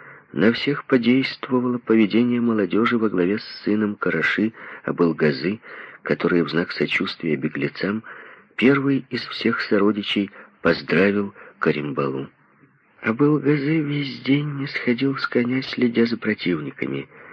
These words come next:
Подсылал к ним чабанов, доильщиков, женщин, но эти люди могли наблюдать лишь внешнюю сторону действий Букинши. И он пошёл на более тонкую уловку. Ещё с утра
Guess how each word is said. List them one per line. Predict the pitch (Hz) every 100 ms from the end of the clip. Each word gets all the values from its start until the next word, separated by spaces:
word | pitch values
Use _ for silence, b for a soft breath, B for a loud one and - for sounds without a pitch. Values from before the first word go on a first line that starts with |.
| B B -
Подсылал | 233 - - 113 117 117
к | -
ним | 110 110 117
чабанов, | - 117 110 107 107 107 -
доильщиков, | 101 104 107 104 - - - 104
женщин, | 101 110 107 - 107
но | 113
эти | 131 -
люди | 143 143 143 B B B
могли | 110 131 135 147
наблюдать | 139 131 131 143 139
лишь | 135 - -
внешнюю | 127 135 - 123 120 117
сторону | - 113 113 110 98
действий | 95 95 - 85
Букинши. | 82 80 - 78 - 73 67 _ _ _ B B B B B -
И |
он | 110 151
пошёл | 156 - 170
на | 156
более | 139 147 143
тонкую | - 120 123 - 113 -
уловку. | - 85 62 - - 76 - _ _ _ _ _ _ _ _ _ -
Ещё | 92 - 180
с | -
утра | 82 - 107